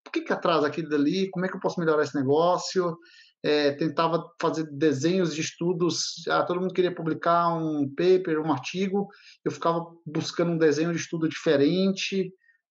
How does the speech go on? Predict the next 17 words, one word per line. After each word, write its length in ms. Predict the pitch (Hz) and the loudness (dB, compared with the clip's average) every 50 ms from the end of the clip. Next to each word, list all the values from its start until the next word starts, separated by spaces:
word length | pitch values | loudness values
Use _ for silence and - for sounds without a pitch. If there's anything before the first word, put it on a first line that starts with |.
| _ - | _ -6
É, 580 | - 147 147 147 147 151 147 147 147 143 143 143 | -2 0 0 0 0 0 0 0 0 0 0 0
então, 280 | 147 143 139 190 202 | -2 -4 -4 -2 -2
eu 100 | 202 202 | 0 0
acho 180 | 208 202 - - | 0 0 -2 -2
que 80 | - 208 | -2 -2
essa, 600 | 185 - - 202 190 175 160 151 143 139 139 143 139 139 - - _ _ _ _ - | -2 0 0 2 2 2 2 2 2 0 0 -4 -6 -8 -12 -16 _ _ _ _ -6
esse 240 | 147 135 131 - 160 | -6 -4 -4 -4 -4
exercício 640 | 143 151 147 - - - 185 202 196 - - 160 147 | -2 -2 -2 -2 -4 -4 -2 -2 -2 -2 -2 -4 -2
de 120 | 139 147 | 0 0
inovação, 640 | 143 151 143 143 139 139 139 - - 190 214 226 - - - - - _ _ _ - | 0 2 2 2 2 0 -2 -2 -2 -4 -4 -4 -4 -8 -14 -20 -20 _ _ _ -6
ele 120 | 160 165 | -2 -2
é 20 | 180 | -2
mu-, 280 | 185 180 175 180 175 - _ _ _ - | 0 -2 -4 -4 -8 -12 _ _ _ -6
ele 160 | - 214 - | -4 -2 0
é 20 | 240 | 0
muito 260 | 214 220 294 - 294 | 2 2 2 2 0
mais 140 | 320 220 - | -2 -2 -4